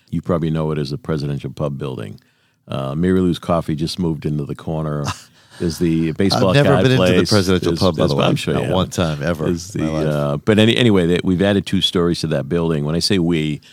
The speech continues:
Speaker 1: Leo Martin's the owner, but our, our Affordable Housing Trust committed money toward that project, and the entire building, uh, of the units are dedicated to veterans housing.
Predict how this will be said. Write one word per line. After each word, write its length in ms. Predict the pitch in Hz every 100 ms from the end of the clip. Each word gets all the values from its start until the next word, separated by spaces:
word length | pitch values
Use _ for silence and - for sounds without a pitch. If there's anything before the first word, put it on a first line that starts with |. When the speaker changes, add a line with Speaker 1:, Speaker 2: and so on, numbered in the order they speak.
| _ _ -
Speaker 1:
Leo 240 | 87 87
Martin's 340 | 87 85 85
the 140 | 78 78
owner, 240 | 80 78
but 180 | 71 76
our, 260 | 76 73 -
our 120 | 82 78
Affordable 420 | - 104 92 76
Housing 320 | 90 82 80
Trust 280 | - 76 - _ _ _ _ _ _ _
committed 340 | 87 90 85 78
money 260 | 82 80
toward 220 | - 82
that 160 | 71 67
project, 500 | 85 73 69 65 -
and 140 | 78
the 80 | 76
entire 460 | 73 - - 101 90
building, 580 | 76 82 78 78 73 - _ _ _ _ _
uh, 280 | 78 78 71
of 120 | 76
the 80 | 76
units 360 | 78 87 78 -
are 40 |
dedicated 640 | 71 80 80 85 76 73
to 80 | -
veterans 520 | 67 78 - 73 67
housing. 520 | - 71 62 64 -